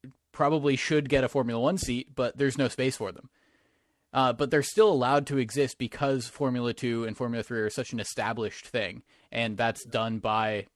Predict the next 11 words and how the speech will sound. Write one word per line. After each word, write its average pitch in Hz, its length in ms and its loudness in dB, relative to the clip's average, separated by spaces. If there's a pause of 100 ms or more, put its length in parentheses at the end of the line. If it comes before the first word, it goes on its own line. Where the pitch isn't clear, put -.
like, 107 200 -8
the 113 100 -2
whole, 107 420 -2 (440)
like, 98 240 -6
F 120 160 -4
I 110 120 0
A 107 260 0
motorsports 107 520 -4
organization, 101 760 -8 (640)
um, 110 420 0
which 123 360 -6